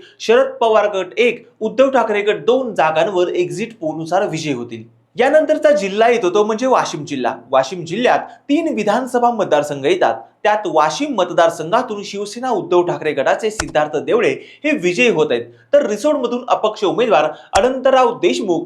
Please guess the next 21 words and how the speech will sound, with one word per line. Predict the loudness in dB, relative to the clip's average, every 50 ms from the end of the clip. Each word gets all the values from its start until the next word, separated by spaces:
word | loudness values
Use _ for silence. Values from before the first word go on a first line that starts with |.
| -2 0
हे | 2
आमदार | 2 4 2 2 2 2 2 2 2 0
अमित | -2 -4 -6 -8 -8 -4
झनक | -4 0 0 0 0 0
यांचा | -2 -4 0 0 0 2
पराभव | 2 2 2 2 0 0 -2 -2
करून | -2 -2 -2 -2 -2 -6 -10 -16 _ _ _ -10
विजयी | -8 -6 -2 2 2 2 4
होताना | 2 2 2 2 2 0
दिसत | -2 -4 -6 -4 -2
आहेत. | -2 -2 -4 -8 _ 2
तर | 2 2 4
कारंजा | 2 2 2 4 2 2 2 2 2 2
विधानसभा | 2 2 0 -2 -2 -2 0 0 0 2
मतदारसंघातून | 0 -2 0 2 0 0 0 -6 -2 0 0 0 0 -2 -6 0 0
राष्ट्रवादी | 0 0 0 -2 -6 -6 -6 -6 -6
शरद | -6 -4 -2 -2 -2 -4
पवार | -2 0 0 2 2 0
गटाचे | 0 0 0 0 0 -2 -4 -4 -2 0
याज्ञक | 0 0 0 -2 -6 -8 -8 -8 -8 -4
पाटणी | -2 -2 -2 -2 -2 -4 -4